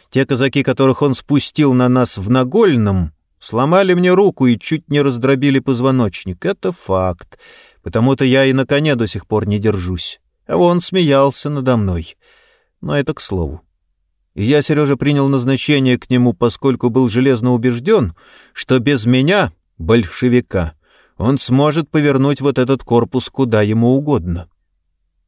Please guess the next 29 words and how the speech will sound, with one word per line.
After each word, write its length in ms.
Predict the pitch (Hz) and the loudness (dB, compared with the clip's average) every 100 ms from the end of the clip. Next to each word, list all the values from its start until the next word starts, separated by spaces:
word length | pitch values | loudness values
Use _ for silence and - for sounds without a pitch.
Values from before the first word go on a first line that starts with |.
| _ _ _ | _ _ _
Ты 140 | - 92 | -6 -6
стал 320 | - 123 120 | 0 0 2
собирать 560 | - 120 135 139 123 113 | 0 2 4 4 2 0
о 60 | |
нем 240 | 107 98 87 | 0 0 -2
все. 360 | - 104 87 - _ _ _ | -4 -4 -4 -8 _ _ _
Любые 420 | 95 131 147 165 156 | -2 0 4 4 4
указания 680 | 147 147 139 147 139 127 | 2 0 2 2 2 2
на 140 | 120 113 | 2 0
связь 340 | 127 123 - | 2 0 0
его 140 | 113 110 | -2 -4
с 100 | 92 | -2
белыми. 480 | 98 85 76 80 _ - - _ - | -2 -2 -4 -8 _ -20 -20 _ -6
Что 260 | - 208 | 0 2
в 60 | 131 | 2
германскую 840 | 151 143 160 170 151 - 147 143 | 0 2 2 0 -2 0 2 4
он 120 | 139 | 2
был 160 | 131 139 | 2 0
в 120 | - | 0
плену 500 | - 110 104 139 151 | 0 2 2 2 2
и 80 | 139 | 2
бежал, 640 | 98 87 95 131 147 143 - - _ | 0 -2 2 4 4 2 -4 -14 _
что 200 | - 123 | -2 0
как 220 | 143 127 | 0 -2
георгиевский 640 | 101 143 143 127 123 - 120 | 0 2 2 2 0 0 0
кавалер 500 | 123 127 123 156 151 | 2 2 4 4 2
упоминался 640 | 123 113 113 113 131 127 113 | -2 -2 0 2 2 0 0
в 80 | 117 | 2
инвалиде. 720 | 101 95 85 123 131 135 | 2 0 2 2 4 2